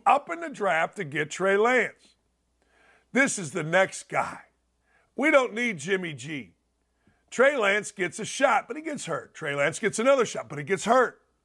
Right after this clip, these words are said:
So Trey Lance gets his real shot this year. I mean, we're down to Brock Purdy, basically Mister Irrelevant in the draft, doing a great job. Trey Lance can't beat him out.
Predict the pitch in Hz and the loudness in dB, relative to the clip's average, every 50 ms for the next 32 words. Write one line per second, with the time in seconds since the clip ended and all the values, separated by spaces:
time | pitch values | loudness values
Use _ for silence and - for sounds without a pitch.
0 | _ _ _ _ _ _ _ _ _ _ _ _ _ - 214 214 - - - 277 | _ _ _ _ _ _ _ _ _ _ _ _ _ 0 0 0 0 4 4 4
1 | 311 320 302 285 277 277 262 226 - - 254 220 - - 202 180 156 139 156 180 | 4 4 4 4 4 4 4 2 -2 -4 -6 -6 -4 -4 -6 -8 -8 -8 -6 -2
2 | 214 240 240 233 220 202 - - 208 208 190 185 175 - 208 190 170 147 - - | 0 2 4 4 2 2 -2 2 4 4 4 4 2 -2 -4 -4 -2 -4 -6 -10
3 | 185 165 - - 202 247 247 247 233 208 247 311 349 302 240 254 233 247 240 226 | -10 -8 0 2 2 2 2 0 -2 -2 -4 -4 -4 0 2 4 4 4 4 2
4 | 202 170 123 - 208 214 208 214 202 - - 202 226 240 233 208 175 160 165 - | 0 -4 -4 0 2 4 4 2 0 -2 -2 0 2 2 2 0 -2 -4 -6 -10
5 | _ _ _ _ _ _ _ _ _ 226 220 240 240 - 233 220 170 208 214 202 | _ _ _ _ _ _ _ _ _ 0 2 2 0 0 -4 -6 -4 -2 -2 -2
6 | 175 185 220 214 - - 240 214 185 190 190 180 185 208 208 220 214 196 165 196 | 0 0 0 0 -2 -4 -6 -2 0 2 2 4 4 4 4 4 2 0 -2 -4
7 | 196 180 185 185 170 170 160 135 135 185 208 208 190 165 156 165 - - 196 208 | -4 -2 -4 -4 -4 -6 -10 -6 -2 0 2 2 4 2 0 -2 -4 -4 -2 0
8 | 202 190 180 143 151 180 202 202 190 147 - 226 240 233 202 139 - - _ _ | 0 -2 -2 -2 0 2 2 2 2 0 0 0 2 4 2 2 0 -6 _ _
9 | _ _ _ _ _ - - _ _ _ - - 254 262 247 240 233 233 220 202 | _ _ _ _ _ -20 -20 _ _ _ 2 4 4 4 6 6 4 4 4 2
10 | - - - _ _ _ - 202 190 185 165 160 175 170 160 160 180 190 175 147 | -2 -8 -18 _ _ _ -2 -2 -2 0 -2 -2 0 0 2 2 4 4 4 2
11 | 123 - | 0 -6